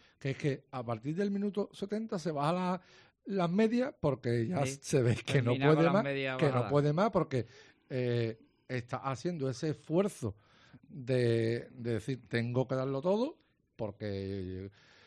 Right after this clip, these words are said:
Speaker 1: creo
Speaker 2: Sí, que
Speaker 1: que
Speaker 2: sí.
Speaker 1: él se ve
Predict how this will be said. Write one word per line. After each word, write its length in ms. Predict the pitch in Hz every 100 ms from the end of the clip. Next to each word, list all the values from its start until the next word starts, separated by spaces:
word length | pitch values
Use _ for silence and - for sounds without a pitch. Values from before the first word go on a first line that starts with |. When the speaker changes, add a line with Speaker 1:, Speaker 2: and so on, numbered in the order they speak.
| - _ - - _ _
Speaker 1:
creo 360 | 139 127 135 143
Speaker 2:
Sí, 80 | 143
que 0 |
Speaker 1:
que 680 | 139 123 120 113 113 110 107
Speaker 2:
sí. 320 | 107 107 104 - _ _ 107
Speaker 1:
él 220 | 104 107
se 180 | - 113
ve 300 | 120 143